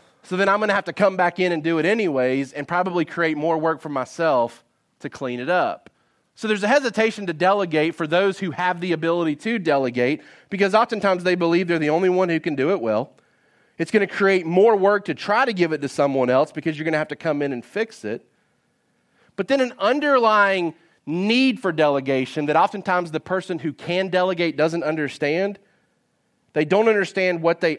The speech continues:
aren't able to do presently because what they, because of what they are currently doing instead.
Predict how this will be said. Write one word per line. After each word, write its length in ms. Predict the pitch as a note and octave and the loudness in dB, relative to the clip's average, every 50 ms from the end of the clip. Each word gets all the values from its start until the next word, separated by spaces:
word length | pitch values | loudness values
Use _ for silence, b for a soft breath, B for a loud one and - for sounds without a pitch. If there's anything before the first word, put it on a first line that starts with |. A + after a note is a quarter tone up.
| - _ | -6 _
aren't 320 | D3+ D#3 E3 F3+ F#3 F3+ - - | 0 0 2 2 0 -2 -4 -4
able 260 | C#3+ D3+ D3+ D3+ C#3+ C3+ | -2 -2 0 0 -2 -4
to 100 | C3 A#2+ | -4 -4
do 160 | C3 C3+ B2+ | -2 -4 -4
presently 720 | B2 - C#3+ C3+ C#3 D3 D#3+ F3 D3 D#3+ F3 F3+ F#3 F3+ - _ _ _ _ _ _ _ _ | -4 -2 -2 0 0 0 -2 -6 -4 -4 -4 -4 -4 -6 -8 _ _ _ _ _ _ _ _
because 240 | - C3 C3+ D3 C3 | -10 -6 -6 -4 -4
what 180 | C3+ C#3+ C3+ B2 B2 | -2 -2 -2 -2 -2
they, 140 | B2+ B2 | -4 -6
because 460 | - A#2 B2 - C#3 C3 - D#3+ D3+ C#3 | -6 -10 -10 -10 -10 -6 -4 -4 -4 -2
of 100 | C#3+ C3+ | -4 -6
what 120 | C#3 C3+ | -6 -6
they 120 | D3 B2+ | -4 -6
are 100 | A#2 G#2 | -6 -6
currently 420 | - - - C#3+ D3 C3+ B2 C#3 C3+ | -8 -10 -10 -10 -10 -10 -10 -12 -12
doing 300 | A#2 A#2+ A#2 A#2 A#2 A2+ | -10 -10 -10 -10 -10 -12
instead. 560 | G#2 G2 - - - A2+ A2 F#2+ D#2 - - | -14 -16 -18 -18 -14 -12 -12 -12 -12 -16 -20